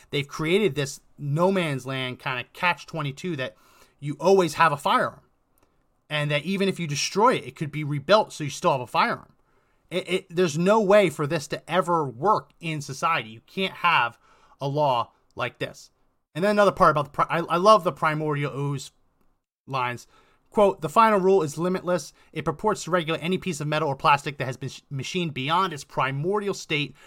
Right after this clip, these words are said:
for fear that it might one day be turned into a gun, a gun frame, or a gun receiver. And it doesn't stop regulating the metal or plastic until it's melted back down to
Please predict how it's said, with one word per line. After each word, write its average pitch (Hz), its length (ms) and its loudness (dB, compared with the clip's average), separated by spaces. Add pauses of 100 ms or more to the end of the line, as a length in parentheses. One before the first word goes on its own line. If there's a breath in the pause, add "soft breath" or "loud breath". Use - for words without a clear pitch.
(140)
for - 160 -4
fear 196 280 -2
that 160 120 -2
it 156 60 -4
might 143 220 -2
one 160 180 -2
day 151 140 0
be 135 100 -8
turned 160 280 -8
into 147 180 -4
a 135 60 -6
gun, 127 300 -4 (140)
a 131 80 -10
gun 135 180 -6
frame, 123 280 -8
or 120 100 -8
a 110 60 -10
gun 117 160 -8
receiver. 117 460 -10 (340 loud breath)
And 143 100 -4
it 131 140 -6
doesn't 180 240 0
stop 165 280 2
regulating 143 640 -4
the 113 80 -8
metal 120 300 -4
or 110 100 -6
plastic 120 480 -4
until 127 240 -8
it's - 100 -14
melted 135 460 -8
back - 340 -2
down 120 340 -4
to - 120 -12